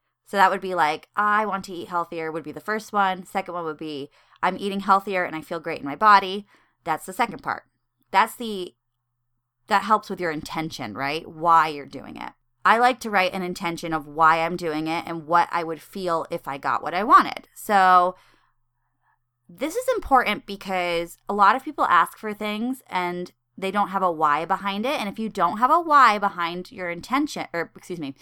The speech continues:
behind your manifestation,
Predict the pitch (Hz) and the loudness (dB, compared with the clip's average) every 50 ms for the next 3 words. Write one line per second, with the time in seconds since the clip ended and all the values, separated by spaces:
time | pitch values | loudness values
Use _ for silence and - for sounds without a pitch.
0 | - - - - _ - 220 208 - 247 208 196 202 214 226 226 - _ 190 175 | -20 -20 -20 -18 _ 0 0 2 4 4 4 4 2 -2 -6 -6 -8 _ -8 -2
1 | 190 185 175 175 175 170 170 170 165 - - _ 185 175 170 170 - 190 190 - | 0 2 2 2 2 0 0 -2 -4 -6 -8 _ -8 -6 -6 -6 -6 -8 -8 -6
2 | - 226 226 277 311 - - 185 160 151 151 165 185 | -6 -4 -4 -4 -6 -8 -6 -4 -4 -4 -4 -6 -8